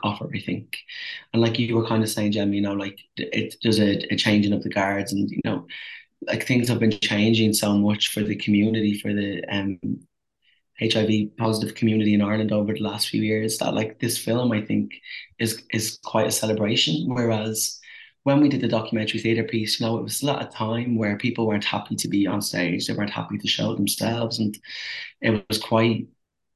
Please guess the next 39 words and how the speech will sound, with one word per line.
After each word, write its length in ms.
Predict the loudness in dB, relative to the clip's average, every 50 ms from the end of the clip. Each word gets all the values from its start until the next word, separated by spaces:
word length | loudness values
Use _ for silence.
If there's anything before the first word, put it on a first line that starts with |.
| _ _ _ _ _ -4 -2
there's 180 | 2 2 4
something 320 | 6 6 4 4 2 0 2
quite, 260 | 2 2 2 4 4
um, 400 | 2 2 2 2 0 0 -2 -6 -10 _ _ _ _ _ _ _ _ -6
there, 220 | -4 -2 0 2 2
there 80 | 4
was 100 | 4 4
a 80 | 6 6
melancholy 560 | 8 6 6 4 2 0 0 0 2 0 0
to 120 | -2 -4 -8
that, 200 | -8 -8 -8 -12 _ -6
I 100 | -4 -2
suppose. 580 | -2 -2 -2 0 0 -2 -2 -2 -6 -10 -10 -10 -14 -18 -16 -14 -14 -16 -16 _ -2
Um, 260 | 2 4 4 4 4
and 180 | 4 4 4 4
now 240 | 4 4 4 4 4
with 140 | 2 2
our 160 | 0 0 -2 -2
film, 560 | -2 -2 0 0 0 0 -2 -4 -4 -6 -12 _ _ _ _ -2
the 100 | 0 2
response 520 | 2 2 0 -4 -2 0 2 2 2 2
for 120 | 0 2 2
me, 400 | 4 4 4 2 2 0 -2 -4
just 180 | -4 -4 -2 -2
comparatively, 600 | -2 -4 -2 -2 -2 -2 -2 -4 -4 -6 -8 -8
has 260 | -8 -8 -8 -10 -8
been, 160 | 0 0 0 0 0 -6 -8
has 320 | -8 -4 -4 -2 -4 -2
been 300 | 0 0 0 0 0 -4 -10 -18 -18 -18 -18 -20 -20 -20 _ _ _ _ _ _ _ _ -4
seismically 540 | 0 2 4 4 4 4 4 2 2 2 2
<laughs> 0 |
different, 460 | 4 4 2 2 2 2 4 4 2 0 -2
because 280 | -2 0 0 0 0 0
people 540 | 0 0 0 0 0 -2 -2 -2 -2 -4 -8 -16 _ _ -2
are 140 | 0 0 2
there 200 | 2 2 2 2
with 220 | 0 -2 -2 -2
us, 220 | -2 0 0 0
and 180 | 2 0 0 0